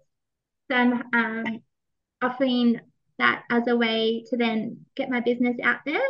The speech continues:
So as a more group sort of experience. Um, what I, what I love and what I don't love, I guess it's the time of, like, have, knowing when to post. And, um,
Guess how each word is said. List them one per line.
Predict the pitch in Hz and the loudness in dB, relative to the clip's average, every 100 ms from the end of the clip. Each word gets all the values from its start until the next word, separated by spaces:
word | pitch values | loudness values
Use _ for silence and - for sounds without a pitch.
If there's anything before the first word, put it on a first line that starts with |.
| 523 _ _ _ _ 254 | -4 _ _ _ _ 0
So | |
as | 233 240 | 2 4
a | |
more | 233 233 233 | 2 2 2
group | 233 240 - | 0 -2 -4
sort | 262 | -4
of | 247 | -2
experience. | 240 - 254 254 285 427 494 - - _ 262 | -4 -6 -2 0 0 0 -2 -4 -16 _ 2
Um, | 262 254 247 254 277 - _ _ _ _ _ _ _ - | 4 4 2 0 -4 -8 _ _ _ _ _ _ _ 0
what | 269 | 4
I, | 269 254 - _ _ _ _ _ _ _ | 4 4 -2 _ _ _ _ _ _ _
what | 254 269 | -6 -2
I | 254 | 0
love | 247 247 254 | 2 2 0
and | 254 | -2
what | 247 | -2
I | |
don't | 233 233 240 | -2 -2 0
love, | 233 233 240 240 - _ _ _ _ _ _ _ _ _ 302 | 2 2 2 -2 -14 _ _ _ _ _ _ _ _ _ -2
I | |
guess | 320 359 415 | 2 4 4
it's | 403 - - | 0 0 -2
the | 427 | 0
time | 311 277 277 | 4 6 6
of, | 277 - | 4 0
like, | 269 269 - _ _ _ _ _ _ _ 320 | 0 0 -4 _ _ _ _ _ _ _ 2
have, | 285 - _ - | 2 0 _ -2
knowing | 277 294 311 294 | 2 4 4 4
when | 254 277 | 6 4
to | 285 | 2
post. | - 226 233 - 233 | 0 0 0 -2 0
And, | 233 226 240 240 _ _ 240 | 2 2 0 -2 _ _ 2
um, | 233 220 208 202 | 4 4 -2 -8